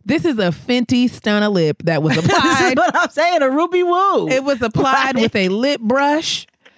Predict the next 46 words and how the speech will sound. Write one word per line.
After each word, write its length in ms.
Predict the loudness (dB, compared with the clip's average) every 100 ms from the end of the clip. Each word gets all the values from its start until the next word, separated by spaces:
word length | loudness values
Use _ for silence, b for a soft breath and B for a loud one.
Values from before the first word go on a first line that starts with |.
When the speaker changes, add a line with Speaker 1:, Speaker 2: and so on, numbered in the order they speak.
| b b -4
Speaker 1:
and 240 | 0 0 0
it 140 | 0
Speaker 2:
And 100 | 2
Speaker 1:
was 120 | 2 2
Speaker 2:
alignment. 240 | 0 2 0
Speaker 1:
set. 140 | -2 -6 _ _
It 120 | -2
was 180 | 0 -2
set 300 | -2 -4 -2
with 160 | -4 -4
translucent 600 | -2 -2 0 0 0 -2
powder. 440 | 0 0 0 -2 -6 b b -2
It, 220 | -2 0
<laughs> 280 | -2 -2 0
it 260 | 0 0 0
is 640 | 0 2 2 2 0 -6 _
Speaker 2:
<laughs> 100 | -4
And 120 | -2
it 80 | 0
Speaker 1:
a 80 | 2
Speaker 2:
has 220 | 2 0
Speaker 1:
lip. 300 | 0 0 0
Speaker 2:
concealer 360 | -2 -4 -2 -2
around 420 | 0 0 0 0
it 40 |
Speaker 1:
You 60 | 0
Speaker 2:
to 60 | 2
Speaker 1:
know 60 |
what 100 | 0 0
I'm 80 |
Speaker 2:
clean 120 | 0 0
it 20 |
Speaker 1:
saying? 220 | 2 0
Speaker 2:
up. 80 | 0
Speaker 1:
It 100 | 0
is 160 | 0 -2
clean. 200 | -4 -2
It, 140 | -2 0 0 0
it, 60 |
it 100 | 0
is 160 | -2 -2
a 140 | -2 -2
lip. 320 | -2 -2 -2
It 120 | -2 0
is 200 | 0 -4
makeup. 1000 | -4 -2 -2 -2 -8 _ -4 -4 -4